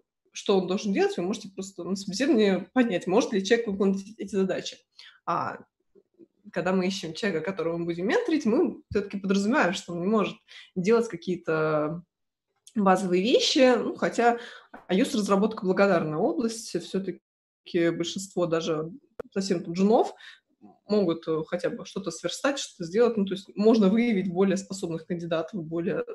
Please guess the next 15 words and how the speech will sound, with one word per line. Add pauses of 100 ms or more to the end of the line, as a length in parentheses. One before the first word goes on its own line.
(220)
м,
обладающими
большим
количеством
знаний. (1120)
А,
но
я
бы
с-, (120)
советовала
обращать
внимание
на
что?